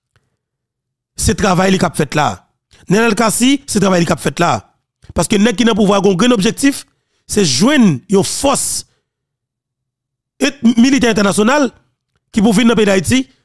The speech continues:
en comprenant que là, on vient là, yo même y a une sécurité pour capable fonctionner. André Michel maintenant l'esprit, depuis qu'il est en force militaire, l'a pas à l'aise. Pendant où elle là avec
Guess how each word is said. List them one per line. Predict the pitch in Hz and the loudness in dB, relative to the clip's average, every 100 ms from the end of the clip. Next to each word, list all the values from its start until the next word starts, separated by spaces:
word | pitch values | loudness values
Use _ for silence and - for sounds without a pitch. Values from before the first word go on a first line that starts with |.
| - | -6
en | 214 | -2
comprenant | 233 226 214 | 0 0 0
que | 214 | 0
là, | 226 320 | 2 2
on | 320 | 2
vient | 302 | 4
là, | 294 330 349 190 - _ _ _ _ | 2 2 2 0 -6 _ _ _ _
yo | 190 220 | 0 2
même | 208 | 2
y | 208 | 0
a | |
une | 165 185 | 0 -2
sécurité | 208 170 190 180 | -2 0 0 0
pour | 160 | -2
capable | 180 160 156 | -2 -2 -4
fonctionner. | 151 - 156 139 _ _ _ _ _ _ _ _ _ _ _ _ _ _ _ 247 | -6 -4 -4 -6 _ _ _ _ _ _ _ _ _ _ _ _ _ _ _ -2
André | 311 | 0
Michel | 339 311 | 2 0
maintenant | 294 285 | 0 0
l'esprit, | 269 - 269 330 277 123 - _ _ _ _ - | 0 -2 0 2 2 0 -6 _ _ _ _ -2
depuis | 214 | 0
qu'il | 233 | 2
est | 262 | 0
en | 254 | 0
force | 196 | 0
militaire, | 226 220 185 262 214 - _ _ | 2 2 2 0 0 -4 _ _
l'a | 214 214 | -6 -4
pas | - 214 | -2 -2
à | 190 | 0
l'aise. | 214 196 143 113 - _ _ _ _ | 2 2 0 -4 -10 _ _ _ _
Pendant | - 226 415 | -4 0 2
où | 381 | 2
elle | 302 | 2
là | 254 | 0
avec | 226 226 | 0 -4